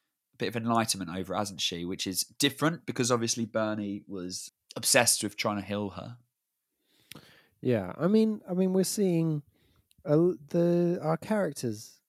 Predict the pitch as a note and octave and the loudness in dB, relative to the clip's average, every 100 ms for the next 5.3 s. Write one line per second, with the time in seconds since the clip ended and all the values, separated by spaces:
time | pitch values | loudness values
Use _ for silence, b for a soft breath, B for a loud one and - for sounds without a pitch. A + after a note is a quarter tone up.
0 | _ _ - C#3 C3 C3+ C#3+ C#3+ - B2 | _ _ -6 -2 2 2 0 -4 -6 -12
1 | - G#2 A2+ - - B2 G2+ - F3+ F3 | -6 -4 -4 -6 -4 -4 -2 0 2 4
2 | B2 G2 D3 - - - D#3 E3 F3+ F3 | 4 2 -2 0 -2 -2 2 4 6 4
3 | E3 D3+ C#3 - C3 B2 - F#3 F#3+ - | 2 2 0 -2 -8 -6 0 0 0 -8
4 | _ - - - - - - - - - | _ -20 -20 -20 -20 -20 -20 -20 -20 -20
5 | - C3 B2+ | -12 -10 -10